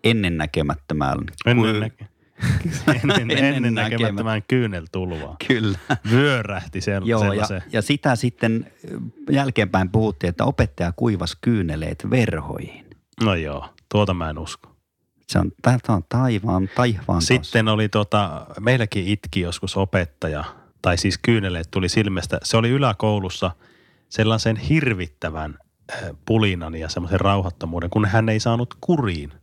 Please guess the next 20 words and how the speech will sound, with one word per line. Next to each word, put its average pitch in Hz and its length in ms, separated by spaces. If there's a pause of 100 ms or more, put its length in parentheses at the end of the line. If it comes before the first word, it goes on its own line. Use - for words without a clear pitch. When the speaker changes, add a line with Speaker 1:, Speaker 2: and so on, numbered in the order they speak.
(180)
Speaker 2:
luokkaa, 95 320
Speaker 1:
Joo. 85 160
Speaker 2:
mikä 110 180
oli 117 100
siihen 139 260
aikaan 113 280
harvinaista. 87 760 (260)
Speaker 1:
Jotkut 113 420
ei 80 100
saanut, 92 500
niin 110 200
ne 120 60
oli 98 120
harvassa. 110 680
Speaker 2:
No 120 60
siinä 147 220
oli 120 100
se 135 140
selkänoja 101 760
takana. - 520